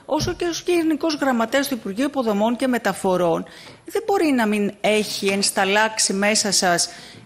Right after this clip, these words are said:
ε, ο, ο τρόπος που λειτουργεί ένα σύστημα ώστε να αποφεύγει σε κάθε περίπτωση ο εργαζόμενος αυτό το, το, το, το τραγικό αποτέλεσμα. Δηλαδή,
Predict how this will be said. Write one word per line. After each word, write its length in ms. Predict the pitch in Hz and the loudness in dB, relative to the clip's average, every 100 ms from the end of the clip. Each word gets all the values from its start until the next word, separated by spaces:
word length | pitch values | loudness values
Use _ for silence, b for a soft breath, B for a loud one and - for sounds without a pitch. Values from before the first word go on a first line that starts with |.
| - | -2
ε, 320 | 202 208 196 - - - | 0 2 2 -2 -10 -6
ο, 600 | - 208 196 156 - 202 | 0 2 4 2 2 4
ο 80 | 196 | 2
τρόπος 640 | 208 247 277 349 - 208 - | 2 2 4 2 0 -2 0
που 140 | 220 | 0
λειτουργεί 540 | 220 208 202 190 269 | 0 0 -4 0 0
ένα 240 | 294 220 196 | 2 2 0
σύστημα 800 | - 240 240 - 202 190 180 - | 2 2 0 -2 0 2 2 2
ώστε 560 | 247 254 - 220 196 B B B | 0 0 0 0 0 B B B
να 240 | 196 220 214 | 0 2 2
αποφεύγει 920 | 214 208 - 247 247 214 202 196 175 | 0 -4 0 2 2 -2 -4 -4 -2
σε 200 | - 226 | -2 -2
κάθε 380 | 214 302 359 294 | 2 2 2 -2
περίπτωση 680 | 220 202 190 - 175 - 185 | 0 0 0 -2 -4 -2 0
ο 60 | |
εργαζόμενος 960 | 185 180 185 185 196 185 180 180 180 - - | 0 0 0 2 2 2 0 0 -2 -6 -6
αυτό 400 | 180 - 214 190 | -6 -2 0 0
το, 380 | 190 180 160 - | 2 0 0 -2
το, 420 | - 180 - 170 170 | -2 0 0 -2 -2
το, 240 | 185 175 170 | -2 -2 -2
το 380 | - 175 170 165 - | 0 2 2 -2 -2
τραγικό 540 | 196 170 170 - 185 | -2 0 -4 0 0
αποτέλεσμα. 800 | 170 175 - 165 156 151 - 151 | 2 -2 0 0 0 -2 -4 -4
Δηλαδή, 480 | 160 196 214 226 - | 0 0 2 2 0